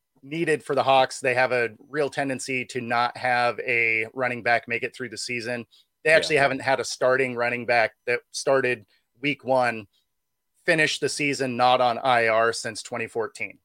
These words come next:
Speaker 1: So, um, picking up another running back was obviously a, uh, a, a huge benefit to them. Um, and then ultimately, a little bit later in the draft, they did pick up some more edge rushing. Um,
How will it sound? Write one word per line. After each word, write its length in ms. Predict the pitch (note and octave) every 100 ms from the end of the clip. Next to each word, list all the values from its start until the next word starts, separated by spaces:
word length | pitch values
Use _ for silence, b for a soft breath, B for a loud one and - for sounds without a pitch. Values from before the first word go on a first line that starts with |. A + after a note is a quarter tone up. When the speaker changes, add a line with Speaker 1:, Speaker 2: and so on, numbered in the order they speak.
| _
Speaker 1:
So, 460 | - - C3 A#2+ A2 b b _
um, 400 | A#2 A#2 G#2+ G#2 -
picking 220 | E3 D#3+
up 80 | C3
another 200 | C#3 B2+
running 240 | B2+ B2
back 220 | A#2+ A#2
was 120 | A#2 A2+
obviously 560 | A#2 G#2+ - A2 G2+ A2+ -
a, 280 | A2+ A2 G#2+
uh, 180 | G#2 G2+ -
a, 140 | A2 G#2+ B2
a 40 |
huge 360 | A2 C3 A#2+ -
benefit 360 | A2+ A2 A2
to 80 | A#2
them. 300 | G#2 G#2 G2+ _ _ _ _
Um, 340 | A2+ G#2+ G#2+ A2
and 140 | G3 A3+
then 260 | A#3 G#3 - - -
ultimately, 440 | G3 F#3+ F3 D#3+
a 220 | C#3+ D3
little 220 | D3 E3
bit 140 | D3 C3
later 240 | C3+ C#3
in 80 | C3
the 60 | A#2+
draft, 320 | B2 A#2+ -
they 80 | B2
did 180 | B2+
pick 160 | - C3+
up 160 | A#2+ -
some 140 | C#3
more 260 | A#2+ A#2+ B2
edge 160 | B2
rushing. 520 | A#2+ A#2+ - A#2+ A2+ A2 b _ _
Um, 460 | A#2 A2+ A2 G#2